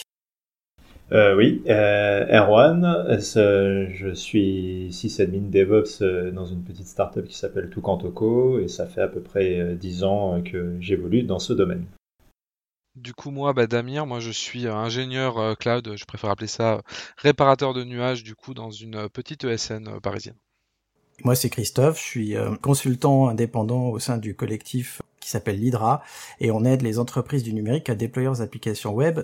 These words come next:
Speaker 3: sans couper leurs services ou à faire leur transition DevOps. Et, euh, cette fois-ci, on vous a préparé quelques actus, et notamment une très, très fraîche, puisque, euh, Damir nous rev-,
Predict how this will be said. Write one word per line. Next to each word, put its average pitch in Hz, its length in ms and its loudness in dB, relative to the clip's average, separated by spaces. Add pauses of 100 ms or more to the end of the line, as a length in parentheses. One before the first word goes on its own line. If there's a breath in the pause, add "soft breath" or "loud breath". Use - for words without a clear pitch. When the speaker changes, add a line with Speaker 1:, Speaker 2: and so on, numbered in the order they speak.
Speaker 3:
sans 151 260 -2
couper 135 260 -2
leurs 120 160 -6
services - 640 -8 (100)
ou 170 200 -4 (180)
à 123 80 0
faire 156 240 -2
leur 120 160 0
transition 143 680 -2 (160)
DevOps. - 640 -4 (840 loud breath)
Et, 196 340 4
euh, 120 800 2
cette - 280 2
fois-ci, 160 440 -2
on - 20 2
vous 131 160 0
a 135 60 4
préparé 139 400 0
quelques 123 340 -2
actus, 185 480 -2
et 143 40 2
notamment 135 420 2
une 120 200 0
très, 170 220 -2
très 143 180 0
fraîche, - 440 -4
puisque, - 300 -4
euh, 131 500 2
Damir 131 680 0
nous 127 140 2
rev-, 135 400 0